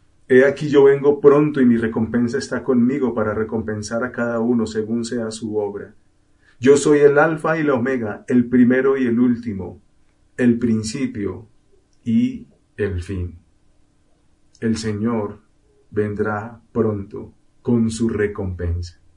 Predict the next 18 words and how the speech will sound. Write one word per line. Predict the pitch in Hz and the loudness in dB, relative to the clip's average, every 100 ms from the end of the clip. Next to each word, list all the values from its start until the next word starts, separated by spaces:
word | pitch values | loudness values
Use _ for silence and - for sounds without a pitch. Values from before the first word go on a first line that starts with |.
| _ _ _ _ _ - - | _ _ _ _ _ -20 -2
Y | 123 | 2
esta | 147 175 | 2 4
recompensa | 175 170 156 - 175 151 117 | 2 2 -2 -2 -4 0 0
no | 110 | 0
solamente | 127 123 123 120 127 123 120 | 0 0 0 -2 -2 -2 -2
debe | 117 113 113 131 | -2 -2 -2 -2
entenderse | 120 - 107 110 107 | -2 -2 0 0 0
en | 117 | -4
el | 113 | -4
sentido | 110 107 117 110 113 | -6 -6 -4 -2 -2
de | 110 | -2
algo | 101 110 113 | -2 -2 -4
deseable, | 117 110 101 95 117 127 95 | -4 -6 -6 -6 -6 -6 -8
como | - 98 85 | -10 -10 -6
por | 98 90 | -4 -4
ejemplo | 98 87 101 | -6 -8 -8
un | 101 90 | -8 -8
premio. | 110 117 98 | -8 -8 -10